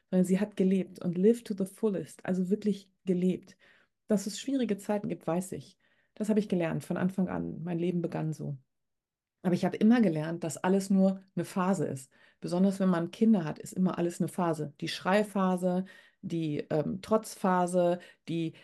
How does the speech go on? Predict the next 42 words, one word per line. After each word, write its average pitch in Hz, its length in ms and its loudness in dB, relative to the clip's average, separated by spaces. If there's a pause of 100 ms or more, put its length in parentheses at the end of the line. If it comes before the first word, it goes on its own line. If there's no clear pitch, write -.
(500)
wenn 170 120 0
man 175 120 2
erwachsen 196 440 0
wird, 220 100 2
ist 208 140 -2
es 208 120 -6
nicht 208 200 0
anders. 190 460 0 (340)
Man 170 160 -2
ist, - 260 -8
äh, 170 280 -6 (140)
eine 170 120 -6
Zeit 185 280 0
lang, 175 300 0 (140)
also 160 140 -4
man 151 120 0
bleibt 151 260 -2
zwar - 140 -2
immer 196 180 4
Mutter, 202 300 4
aber 165 140 0
dann 151 120 -2
ist 143 120 -10
man 156 120 -6
Kleinkindmutter, 226 640 2
dann 185 120 2
ist 156 120 -8
man 151 140 -4
Teenagermutter, 208 720 2
dann 170 120 -4
ist - 120 -12
man 160 140 -2
Pubertätsmutter, 196 800 0
was 185 140 -4
auch 170 120 -6
immer. 262 300 2 (340)
Man 190 140 4
ist 226 120 4
aber 190 220 0
auch 190 220 -2
immer 240 260 4
in 220 100 0